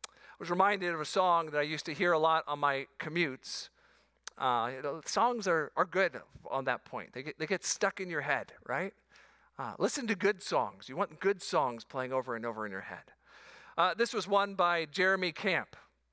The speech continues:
called There Will, uh, There Will Be a Day. It said, "There will be a day with no more tears, no more pain, no more fears.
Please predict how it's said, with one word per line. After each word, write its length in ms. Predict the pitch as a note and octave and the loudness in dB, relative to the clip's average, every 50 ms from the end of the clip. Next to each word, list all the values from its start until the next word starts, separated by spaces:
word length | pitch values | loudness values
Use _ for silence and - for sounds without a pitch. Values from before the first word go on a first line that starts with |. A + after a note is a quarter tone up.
| _ _ _ _ _ _ _ _ _ | _ _ _ _ _ _ _ _ _
called 460 | - - F3 D#3+ D#3 D#3 D3+ C#3+ C3 B2+ B2+ - _ _ _ - C3+ | -2 2 4 4 4 4 2 0 -2 -8 -18 -20 _ _ _ -6 0
There 200 | D#3 F3 F#3 F#3 | 2 2 2 2
Will, 320 | F3 F3 F3 E3+ D#3+ C#3+ C3+ _ _ - - _ - - - - - | 0 -2 -2 -2 -2 -4 -8 _ _ -20 -20 _ -16 -12 -12 -8 -4
uh, 140 | - C3+ B2+ | 0 0 2
There 160 | C3 E3 F3+ | 4 4 4
Will 140 | F#3 F3+ E3+ | 4 2 0
Be 180 | D#3+ F3+ E3+ D#3+ | -2 0 0 0
a 60 | D3 | 2
Day. 300 | C#3+ D3 C3+ A#2 - - - - _ _ _ _ _ _ _ _ _ _ - | 2 2 2 2 -2 -8 -16 -20 _ _ _ _ _ _ _ _ _ _ -20
It 480 | - - _ _ _ _ _ _ - - | -20 -20 _ _ _ _ _ _ -6 -4
said, 220 | D#3+ C3+ A#2+ A#2+ | -2 -2 -2 0
"There 220 | E3+ F#3 G#3 A3 A3 | 2 2 4 4 2
will 140 | G3+ F#3 | 0 -2
be 240 | F3 D#3+ G3+ G3+ F#3+ | -4 -4 0 0 2
a 40 | E3+ | 2
day 380 | E3 F#3 F3+ D#3 B2+ A#2 G#2+ A2 - - _ _ _ _ _ _ _ _ _ _ _ _ _ _ _ _ _ _ _ - | 4 2 2 2 0 -4 -10 -14 -18 -20 _ _ _ _ _ _ _ _ _ _ _ _ _ _ _ _ _ _ _ -2
with 280 | D3 D3+ C#3 - - - | 0 0 0 -2 -6 -8
no 300 | C3+ D3+ E3+ F#3+ G3+ G3 | -2 0 2 2 2 0
more 300 | F#3+ F#3 F#3 F3+ E3+ - | 0 0 2 2 0 0
tears, 800 | - - - D3+ C#3 A#2+ F#2+ F#2 - - - - - - - - _ _ _ _ _ _ _ _ _ _ _ _ _ | -2 -8 -8 -6 -6 -6 -6 -8 -12 -16 -14 -14 -14 -14 -14 -18 _ _ _ _ _ _ _ _ _ _ _ _ _
no 360 | - B2+ C3 D3+ F3 F#3 F#3 | -14 -6 -2 -2 0 0 -2
more 240 | F3+ F3 F3+ F3 E3 | -2 0 0 0 0
pain, 440 | - - - E3+ D#3 C3 A#2+ G#2+ F#2+ F#2+ - - _ _ _ _ _ _ _ _ _ _ _ _ _ _ _ _ - | -2 -4 -8 -10 -10 -10 -10 -12 -16 -18 -20 -20 _ _ _ _ _ _ _ _ _ _ _ _ _ _ _ _ -10
no 300 | A#2+ C#3 D3+ F3 F3+ F3+ | -4 -2 -2 0 -2 -2
more 340 | F3 E3 D#3+ D#3 D#3 D#3 C#3+ | -4 -2 -2 0 0 -2 -2
fears. 840 | - - - C#3 C#3 B2+ G2+ - - - - - - - - - | -6 -10 -12 -12 -10 -10 -10 -12 -14 -18 -18 -18 -16 -16 -18 -20